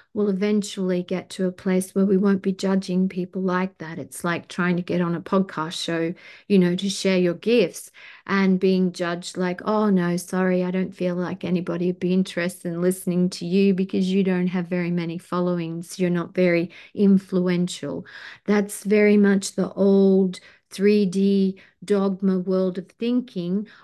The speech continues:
of commercialization. And that's really spirituality sticking itself to old beliefs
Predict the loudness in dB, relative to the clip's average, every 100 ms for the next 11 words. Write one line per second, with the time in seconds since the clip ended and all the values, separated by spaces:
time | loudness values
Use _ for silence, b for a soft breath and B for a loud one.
0 | -8 -2 0 0 -4 0 2 2 0 -4
1 | -4 -2 -2 -2 -4 -6 -6 -6 B B
2 | 0 4 6 6 2 -2 2 4 2 0
3 | -2 0 0 -4 -2 0 0 -2 -4 -8
4 | b -14 -12 -8 -4 -4 -2 2 2 0
5 | -4 -2 -2 -4 -12 -2 4 6 4 0
6 | 2 4 4 2 0 -8